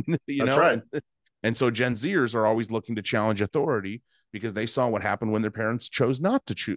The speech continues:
Speaker 1: challenge authority. They followed the system, they got burned. And so that's why, you know,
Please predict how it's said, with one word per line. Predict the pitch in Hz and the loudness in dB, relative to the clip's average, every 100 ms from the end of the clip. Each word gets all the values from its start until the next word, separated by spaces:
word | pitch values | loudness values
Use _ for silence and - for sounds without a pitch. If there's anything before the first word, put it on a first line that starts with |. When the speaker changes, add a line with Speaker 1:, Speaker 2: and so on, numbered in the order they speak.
| _ | _
Speaker 1:
challenge | - - 110 92 85 | -14 -4 -2 -2 -4
authority. | - 92 71 76 | -4 -2 -2 -4
They | 87 | -8
followed | - 104 113 131 | -2 2 2 0
the | 147 | -2
system, | 110 101 - 127 151 - | -2 -4 -4 -6 -6 -4
they | 92 | 0
got | 113 127 | 0 0
burned. | 98 92 90 117 175 _ _ _ _ _ | 0 2 2 0 -4 _ _ _ _ _
And | - 107 | -4 -2
so | 110 | 0
that's | 113 - | 0 0
why, | 120 117 98 - | 0 0 -2 -6
you | 101 | -4
know, | 87 | -4